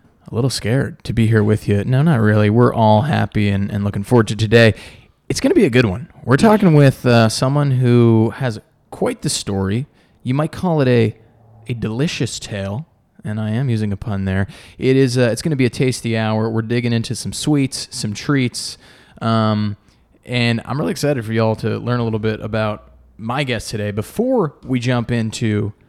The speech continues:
my guest today here on Small Talks, Big Ideas with Steve, just wanna remind you all, if you're tuning in on the radio here locally at Charleston,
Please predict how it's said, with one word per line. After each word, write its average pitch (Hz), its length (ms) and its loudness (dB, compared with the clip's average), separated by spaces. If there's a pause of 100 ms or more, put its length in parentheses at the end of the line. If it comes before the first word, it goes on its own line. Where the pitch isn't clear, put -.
(240)
my 110 160 -4
guest 107 260 -6
today 107 240 -4
here 107 140 -2
on 104 80 -4
Small 110 200 -6
Talks, 110 240 -6
Big 110 200 -6
Ideas 104 240 -4
with 104 100 -8
Steve, 113 240 -4
just 208 240 2
wanna 156 160 2
remind 117 340 0
you 110 120 0
all, 107 260 -2 (300)
if 120 120 -6
you're 117 80 -4
tuning 117 320 -2
in 110 120 -2
on 104 80 -2
the 104 80 -2
radio 107 280 0
here 107 200 0
locally 107 320 -4
at 104 80 -8
Charleston, 107 680 -2